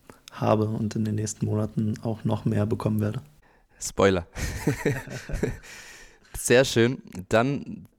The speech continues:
Speaker 2: danke dir erstmal dafür. Ich nutze es gerne, wenn wir gerade viele oder Leute auch aus dem Trainerdasein, egal ob's jetzt Spieler oder auch Trainer sind,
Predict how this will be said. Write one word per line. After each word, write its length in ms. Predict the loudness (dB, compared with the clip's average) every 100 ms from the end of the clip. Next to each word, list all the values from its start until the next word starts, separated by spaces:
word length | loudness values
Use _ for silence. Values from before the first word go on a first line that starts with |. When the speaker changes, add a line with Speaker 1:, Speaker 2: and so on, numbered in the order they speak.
| -14
Speaker 2:
danke 300 | -4 -2 -2
dir 120 | -2 0
erstmal 340 | 0 -2 0
dafür. 480 | 2 2 2 0 0 -8 -20 _ _ _ _ _ _ _
Ich 300 | -2 -2 -8 -4
nutze 240 | -2 -2
es 80 | 0
gerne, 260 | 2 2 2
wenn 100 | 2
wir 120 | 0
gerade 300 | 2 2 2
viele 480 | -2 0 4 2 0 -8 _ -16 -6
oder 220 | 0 4
Leute 320 | 6 4 2
auch 80 | 0
aus 160 | -2
dem 420 | -2 -8 -8 -12 -14
Trainerdasein, 600 | -4 -2 2 2 0 -2
egal 180 | 2 2
ob's 100 | 2
jetzt 160 | -4 -6
Spieler 460 | -4 0 2 4
oder 160 | 6 4
auch 100 | 4
Trainer 260 | -2 -4
sind, 200 | -2 -4